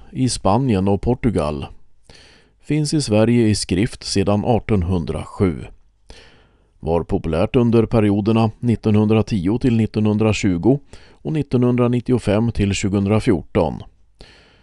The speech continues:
Namnet fick stor kändhet i modern tid genom Gunilla Bergströms barnböcker om Alfons Åberg.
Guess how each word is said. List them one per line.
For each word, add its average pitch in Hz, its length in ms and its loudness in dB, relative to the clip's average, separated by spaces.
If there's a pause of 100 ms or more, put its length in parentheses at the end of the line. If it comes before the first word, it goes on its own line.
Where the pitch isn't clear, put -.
(440)
Namnet 95 440 0
fick - 400 -2
stor 113 420 0
kändhet 110 640 0
i 113 140 2
modern 117 380 2
tid 117 260 0
genom 117 360 2
Gunilla 110 500 2
Bergströms 113 760 0
barnböcker 110 720 0
om 98 260 0
Alfons 123 600 0
Åberg. 80 560 -2